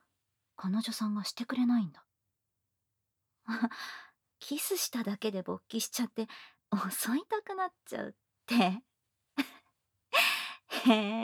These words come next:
え、ちょっと意外だったな。君って結構ガツガツいくタイプだったのね。<laughs> ごめん、ごめん。びっくりしちゃって。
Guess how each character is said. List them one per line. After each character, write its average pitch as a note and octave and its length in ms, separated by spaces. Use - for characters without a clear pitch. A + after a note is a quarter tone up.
え、 D#4 80
ち C4+ 100
ょ C#4+ 40
っ C#4 60
と E3+ 120
意 E3+ 100
外 C4 160
だ F4+ 100
っ A4 60
た A3 120
な。 G3 280
君 G3+ 380
っ - 20
て G3 220
結 D#4+ 220
構 D3+ 180
ガ G#3 200
ツ - 140
ガ C#4+ 120
ツ - 120
い D3+ 60
く - 100
タ A#3 140
イ G#3 40
プ G#3 100
だ F#3 80
っ E3 60
た - 140
の E3 100
ね。 F3+ 220
<laughs> - 540
ご - 100
め G#3 80
ん、 G3 60
ご G3+ 160
め A3+ 200
ん。 - 560
び A#3 120
っ - 60
く G4+ 120
り D4+ 120
し - 80
ち - 120
ゃ G3 40
っ - 40
て。 A3 400